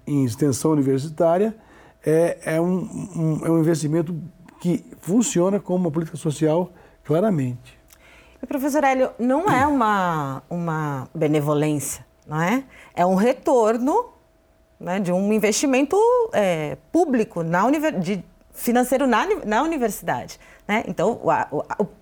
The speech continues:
Speaker 2: a extensão é um retorno, é, s-, da, para a sociedade, né, de um investimento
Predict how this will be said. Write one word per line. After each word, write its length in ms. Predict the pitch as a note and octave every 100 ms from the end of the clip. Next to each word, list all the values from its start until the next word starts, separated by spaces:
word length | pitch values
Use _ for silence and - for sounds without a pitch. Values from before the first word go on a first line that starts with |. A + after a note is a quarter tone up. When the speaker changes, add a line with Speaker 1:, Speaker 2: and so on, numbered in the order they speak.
| -
Speaker 2:
a 100 | G#3+
extensão 800 | - C#4+ A#3 - B3 F4 F#4+ E3 - - _ _
é 160 | - G3+
um 100 | C#4+
retorno, 920 | F4+ A4 D#4 B3 B3+ B3+ D4 D#4 D#4+ -
é, 240 | G3+ F#3
s-, 240 | F3+ - - _ - _ _
da, 280 | D#3+ F#3+ G3
para 260 | - A3
a 60 | C4+
sociedade, 720 | E4+ - G4 D#4 A3 G#3+ - - - -
né, 100 | G3+
de 80 | G#3
um 80 | A3
investimento 840 | A3 G#3+ A3 D#4+ D4+ A3+ A#3 A#3+